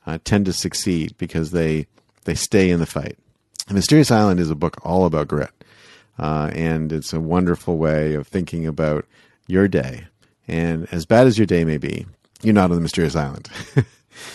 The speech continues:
Plus, it's a, a nice revisit of Captain Nemo and a whole bunch of other things. Won't give it all away, but it's, uh, it's great. It also was made into a movie in the nineteen sixties,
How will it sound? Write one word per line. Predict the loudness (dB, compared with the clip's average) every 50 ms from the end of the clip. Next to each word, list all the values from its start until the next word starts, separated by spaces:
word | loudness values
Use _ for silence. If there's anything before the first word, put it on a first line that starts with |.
| -20 -10 _ 2
Plus, | 2 2 4 2
it's | 0 2 4 4
a, | 4 6 4 2 0 -2 -4
a | -2
nice | 0 2 2 0 0 0
revisit | 0 0 0 2 2 0 0 0 0 -2 -2 -4 _ _ _ _ _ _ _ -14
of | -8
Captain | -2 -2 -2 -2 -2 -4 -2
Nemo | 0 0 2 2 2 2 2 0 0 -2
and | -4 -4 -6 -8
a | -8
whole | -6
bunch | -4 -4 -6 -4
of | -6
other | -8 -8
things. | -6 -8 -8 -8 -8
Won't | -8 -8
give | -6 -6
it | -6 -6
all | -6 -4
away, | -4 -4 -4 -4
but | -4 -4 -6
it's, | -6 -6 -6
uh, | -4 -4 -4 -4 _ _ -20 _ _ _
it's | -14 -12 -6
great. | -2 -2 -2 0
It | 0 0
also | 2 2 2 2 4
was | 4 2 2 2
made | 0 2 2
into | 0 0 -2 -2 -4
a | -2 0
movie | 0 0 2 2 0 -2 -2 -4 -6 -6
in | -4 -2
the | 0
nineteen | 0 0 0 0 -2 -2 -2
sixties, | -2 -2 -4 -4 -4 -4 -4 -4 -4 -6